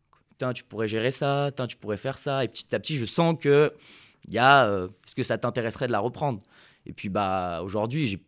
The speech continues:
j'ai pas la réponse, c'est pas possible. J'ai, j'ai vingt-trois ans, j'ai fait tout le temps des études, je suis jamais parti plus de trois semaines de Lyon.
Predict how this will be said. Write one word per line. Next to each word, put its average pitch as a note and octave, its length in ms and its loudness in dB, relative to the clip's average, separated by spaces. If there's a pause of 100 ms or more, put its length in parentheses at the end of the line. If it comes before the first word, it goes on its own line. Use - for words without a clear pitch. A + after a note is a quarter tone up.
j'ai F#2+ 120 -8
pas A2+ 100 0
la G#2+ 100 2
réponse, A#2+ 360 0
c'est - 100 -12
pas F#2+ 100 -4
possible. A#2 400 -2
J'ai, F#2 220 -2
j'ai F#2+ 180 -4
vingt-trois A2+ 560 0
ans, E3 200 4
j'ai G2 140 -4
fait G2 160 -6
tout C#3+ 120 -8
le C3 60 -4
temps C3 120 0
des A#2+ 200 2
études, D3+ 320 0
je - 60 -10
suis G2+ 100 -4
jamais G#2+ 240 2
parti - 320 -2
plus G2 100 -14
de - 60 -18
trois - 200 -2
semaines A#2 300 -2
de G#2+ 80 2
Lyon. D3+ 340 4